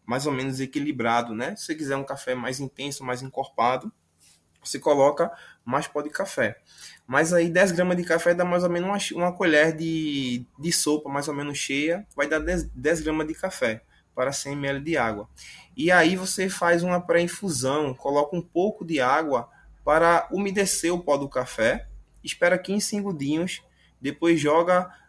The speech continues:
a segunda vez o jato de água em modo circular para pegar todo o pó do café, espera um pouco e joga a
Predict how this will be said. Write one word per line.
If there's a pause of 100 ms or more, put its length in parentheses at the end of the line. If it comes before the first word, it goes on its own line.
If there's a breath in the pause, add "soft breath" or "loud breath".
a
segunda
vez
o
jato
de
água
em
modo
circular
para
pegar
todo
o
pó
do
café, (260)
espera
um
pouco
e
joga
a